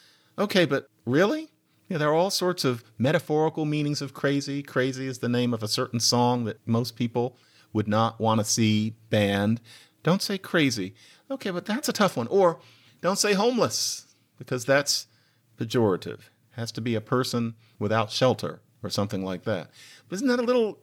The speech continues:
inconsistent? Because we're supposed to say now, "Enslaved person instead of slave," and I like it. And I mean that I like it. I am right now writing an academic paper where I am writing about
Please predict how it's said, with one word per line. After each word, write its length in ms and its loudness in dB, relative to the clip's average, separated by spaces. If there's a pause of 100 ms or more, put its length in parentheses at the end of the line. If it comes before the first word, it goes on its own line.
(100)
inconsistent? 720 2 (260)
Because 560 0 (200)
we're 100 6
supposed 440 2
to 80 0
say 280 2
now, 420 2
"Enslaved 680 2
person 400 0
instead 320 2
of 80 -2
slave," 420 2
and 160 0
I 140 4
like 300 0
it. 160 -8 (300)
And 140 2
I 140 2
mean 240 2
that 100 4
I 80 4
like 300 -2
it. 100 4
I 220 4
am 120 2
right 180 4
now 180 0
writing 480 2 (260)
an 140 -2
academic 560 2
paper 540 0
where 460 2
I 140 -2
am 120 -2
writing 600 0
about 460 0